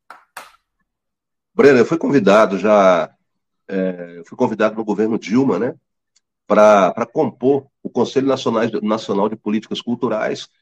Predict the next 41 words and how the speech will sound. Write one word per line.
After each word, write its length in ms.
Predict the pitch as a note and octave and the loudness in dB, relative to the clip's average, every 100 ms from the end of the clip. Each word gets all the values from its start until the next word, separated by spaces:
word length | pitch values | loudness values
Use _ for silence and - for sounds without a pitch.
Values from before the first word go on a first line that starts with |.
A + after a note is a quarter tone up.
| - | -4
e 80 | D3 | 2
o 60 | |
nome 280 | B2+ D#3 D#3+ | 4 4 4
já 120 | C#3 | 2
é 20 | |
um 60 | C#3 | 4
nome 260 | C3+ C#3+ C3 | 4 2 0
poderoso, 580 | D#3 F3 D#3+ A2 G#2 | -2 0 2 4 4
né, 120 | - G2 | 4 2
gente? 240 | E2+ - | 0 -4
O 40 | |
Conselho 840 | - G#2 F#2+ - D3 F#3 F3+ F3 - _ | -4 -2 -2 -2 0 2 0 -2 -6 _
Nacional 600 | - - - F#2 A#2+ C#3+ | -2 0 -2 0 2 2
de 100 | B2+ | 0
Políticas 640 | B2+ A2+ A2 B2 - B2+ | -4 -4 -2 -4 -4 -6
Culturais. 760 | - B2+ A#2+ A#2+ D#2+ B1+ - - _ _ _ _ _ - | -4 -4 -2 -2 -2 -4 -10 -16 _ _ _ _ _ -4
Primeira 280 | G2+ E3 - | 2 2 4
coisa 200 | D3 B2+ | 2 2
que 40 | |
eu 40 | |
vou 80 | C3 | 2
responder 420 | B2+ B2+ G#2+ G2 | 2 2 0 4
aí 140 | A2+ A2+ | 2 2
pra 160 | A2 | -4
quem, 400 | - A2+ B2 A2+ _ _ _ _ _ _ _ _ | -4 -2 -2 -4 _ _ _ _ _ _ _ _
né, 140 | F3+ G2 | 0 2
já 200 | A2 A2+ | 4 2
acha 240 | - A2 | 0 -4
complicado. 640 | A#2+ A#2 B2+ G#2+ F2+ E2 - | -4 -4 -4 0 0 -2 0
Não 200 | A#2+ C3 | 0 2
tem 140 | C3+ | 0
salário, 460 | - A#2+ F#2 D#2+ - | 0 0 0 -2 -4
tá, 120 | G2 | -6
gente? 260 | E2+ D2 - | -6 -8 -4
Então, 180 | G#2+ | -2
não, 160 | A#2 A2 | -2 -2
não 160 | G#2+ A2+ | -4 -4
recebi 440 | A2+ - E2+ G2 | -6 -8 -6 -4
nada 320 | F2 F#2+ F#2+ | 0 -2 -2
por 180 | - G2 | -6 -10
isso. 300 | D#2 - | -10 -16